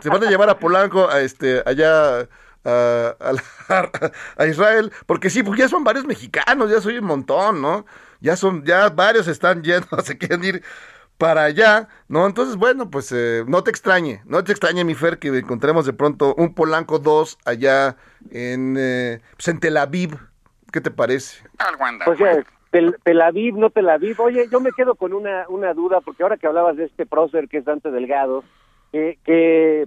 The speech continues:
Speaker 3: pues, es un hombre que en algún momento, pues, estuvo apoyando el movimiento de, de López Obrador y todo eso, y ahora está,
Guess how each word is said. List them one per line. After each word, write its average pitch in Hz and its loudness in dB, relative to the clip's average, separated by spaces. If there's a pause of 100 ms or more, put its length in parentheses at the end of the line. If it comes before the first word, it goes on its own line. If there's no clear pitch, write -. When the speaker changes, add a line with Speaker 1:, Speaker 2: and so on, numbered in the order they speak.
Speaker 3:
pues, 143 -4
es 190 0
un 214 0
hombre 196 2
que - -6
en 151 -4
algún 151 0
momento, 175 2 (320)
pues, 127 -4
estuvo 185 4
apoyando 175 2
el 147 -2
movimiento 156 -4
de, 123 -8
de 117 -4
López 117 -4
Obrador 143 4
y - -8
todo 151 2
eso, 151 -4
y 156 -2
ahora 147 0
está, 175 0